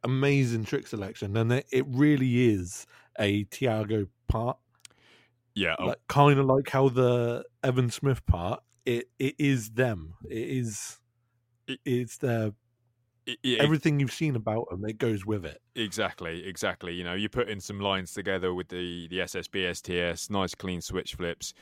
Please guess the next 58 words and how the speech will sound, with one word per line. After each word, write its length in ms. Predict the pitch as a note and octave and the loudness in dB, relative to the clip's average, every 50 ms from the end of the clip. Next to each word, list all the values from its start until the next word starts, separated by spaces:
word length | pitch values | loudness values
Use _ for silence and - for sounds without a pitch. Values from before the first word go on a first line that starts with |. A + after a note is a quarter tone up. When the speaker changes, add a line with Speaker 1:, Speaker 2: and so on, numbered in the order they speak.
| - - _ _ | -20 -20 _ _
Speaker 2:
pulling 280 | - - A#2+ A2 G#2 G2 | 2 4 6 6 4 2
the 40 | F#2 | 2
board 300 | D#2+ G2+ F#2+ F#2 F2+ F2 | 0 0 0 0 0 0
round 240 | F#2+ F#2 F#2 F#2 F#2 | -2 0 0 0 -2
when 100 | F#2 F#2+ | -2 -4
you 60 | F#2 | -2
need 140 | F#2 F#2+ E2+ | -4 -4 -6
to 60 | - | -6
pull 160 | - F#2+ F#2 | -6 -6 -6
the 60 | E2 | -4
board 280 | D#2 F#2+ F#2 F2+ E2+ E2 | -4 -4 -2 -2 -2 -4
round. 220 | E2+ E2 F2 F#2 G#2 | -4 -4 -4 -4 -6
He's 100 | G#2 - | -4 -4
just 160 | C#3 B2+ - | -4 -2 0
doing 220 | - A#2+ A2 G#2 | 2 2 2 2
his 120 | G2 F2+ - | 0 -2 0
thing. 280 | B2+ B2+ A#2 E2 D2 - _ _ _ _ _ _ _ _ | 0 0 0 -2 -4 -12 _ _ _ _ _ _ _ _
You 80 | - - | -8 -4
know, 160 | G#2+ G2+ G2+ | -2 -2 -2
th-, 140 | F#2 F#2+ - _ - - - - _ _ _ - | -2 -6 -12 _ -16 -20 -20 -20 _ _ _ -4
if, 140 | A#2+ A#2 - - | -4 -4 -4 -2
if, 260 | B2+ A#2 - - - - | -4 -4 -4 -6 -10 -6
if 100 | A#2 - | 0 0
any 200 | D#3 D#3 C#3 A#2 | 2 2 2 0
skater 400 | - - D3 C#3 C3 G#2+ G#2+ G2+ | 0 2 4 4 4 4 2 0
can 200 | - G#2+ G2+ F#2+ | -2 -4 -6 -4
kinda, 300 | F2 G2+ G2+ G2 F#2+ F#2+ | -4 -2 -2 -2 -2 -4
you 140 | E2 G2 F#2 | -4 -4 -4
know, 160 | F2 F2+ F#2 - | -4 -6 -8 -8
take 220 | - A2+ G#2+ G#2 - | -8 -6 -6 -4 -2
any 260 | A2+ A2 G#2 G2 F#2+ | -2 -2 -2 -4 -8
sort 240 | - - A2+ - F#2+ | -6 -6 -6 -6 -6
of, 100 | F#2 F2+ | -4 -4
like, 300 | F#2+ F2+ F2 - - - _ _ _ _ _ - - - - - - _ - - - | -4 -4 -4 -6 -12 -20 _ _ _ _ _ -20 -20 -20 -20 -20 -20 _ -12 -4 -2
I 60 | G#2 | -2
don't 80 | F#2+ | 0
know, 140 | F2 D#2+ F2 | 0 -2 -2
tips 360 | F2 - - B2 - - - | -4 -4 -4 -4 -4 -4 -4
from 240 | - - G#2 F#2+ F2+ | -2 0 0 0 0
Thiago, 640 | E2+ - G#2 G#2 G2+ G2 F2+ F#2 F2+ F2+ F2 E2+ D#2 - _ _ _ _ _ _ _ - | 2 4 6 6 6 6 6 4 2 0 0 -2 -6 -10 _ _ _ _ _ _ _ -4
it, 40 | A2 G#2+ B2+ - | 2 2 4 4
it's 200 | C3+ B2+ A#2 - | 4 4 4 4
just 220 | - B2+ A2 - - | 2 0 0 0 0
to 100 | B2+ A#2+ - - | 0 -2 -2 0
do 200 | - D#3+ D3+ C3 | 2 2 4 4
what 100 | A2+ G2 | 2 0
you 120 | F2+ F#2 | -2 -2
do. 340 | E2+ - C#3 D3 B2+ F2 D2+ - _ _ _ _ _ _ _ _ _ _ _ _ _ _ - | 0 4 4 4 4 2 0 -4 _ _ _ _ _ _ _ _ _ _ _ _ _ _ -4
He 120 | - D3 D#3+ | 0 2 2
ain't 140 | D#3 B2+ | 2 4
worried 260 | A2+ A2+ G#2+ G2+ G2+ G2 | 4 6 6 6 6 4
about 360 | F2 G2+ G2 F#2+ F#2+ F2 F#2 | 4 4 4 2 2 0 0
doing 180 | G#2+ G2 F#2+ | 0 0 0
tricks 300 | F2+ - - G2+ D2 - | 0 0 -2 -4 -4 -6
that 60 | - E2+ | -8 -8
he 80 | G2 F2 | -6 -4
don't 180 | F2+ E2+ E2 D#2 | -4 -6 -6 -4
do. 280 | E2+ F#2+ B2 D3+ D3 | -2 -2 -2 -2 -4